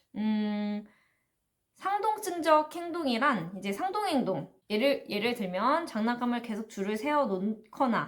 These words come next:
손을 이렇게 계속 움직이는 행동들, 이런 상동행동을 얘기하고요. 이 번, 같은 방식을 계속 요구합니다. 어, 좀 강박적인 행동들을 얘기해요. 예를 들면 어떤 친구는 센터에 올 때 항상 지나쳐오는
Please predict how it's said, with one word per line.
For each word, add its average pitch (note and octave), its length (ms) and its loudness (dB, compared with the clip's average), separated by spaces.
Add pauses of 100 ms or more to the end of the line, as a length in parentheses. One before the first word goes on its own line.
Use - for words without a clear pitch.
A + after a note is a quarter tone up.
(120)
손을 F4+ 240 -2
이렇게 G#3+ 520 0
계속 A3+ 320 -4
움직이는 G#3 520 2
행동들, F#3+ 540 -4 (220)
이런 G#3 240 -2
상동행동을 D#4 760 0
얘기하고요. G3+ 760 0 (300)
이 G#3+ 120 -2
번, A3+ 320 2 (240)
같은 F4+ 400 -4
방식을 E4 600 0
계속 B3+ 340 0
요구합니다. G3 720 0 (400)
어, F#3 720 -2 (120)
좀 F#3 140 -10
강박적인 C#4+ 680 4
행동들을 D#4 720 0
얘기해요. F3 600 -2 (260)
예를 B3 180 0
들면 C4+ 380 2
어떤 C4 280 2
친구는 A#3+ 480 0
센터에 D#4+ 440 0
올 F#3 220 2
때 G#3 140 2
항상 F4 600 2
지나쳐오는 A3+ 1200 0